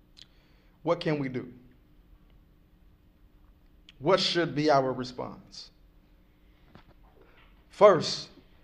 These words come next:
we must approach. This word is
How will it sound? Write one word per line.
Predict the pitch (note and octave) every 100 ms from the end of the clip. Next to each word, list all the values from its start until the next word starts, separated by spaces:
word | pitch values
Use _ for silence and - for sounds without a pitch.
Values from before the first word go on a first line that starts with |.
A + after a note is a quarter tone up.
| _ _ - - - - -
we | E3
must | E3+ D3
approach. | C3 D3 C3+ - - - - - - - - - - - - - - - _ _ - - - - - -
This | C#3
word | C#3+ D3+ D3+
is | C#3+ C3+ -